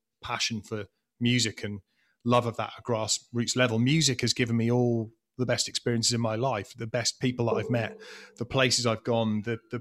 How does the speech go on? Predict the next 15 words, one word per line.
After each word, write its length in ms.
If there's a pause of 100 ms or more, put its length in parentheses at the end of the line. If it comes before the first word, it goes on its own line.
(120)
people 360
that 120
I've 140
spoken 460
to. 160
You 200
know, 120
I've 120
interviewed 400
some 180
of 60
my 120
heroes. 500
It's, 240 (840)
it, 180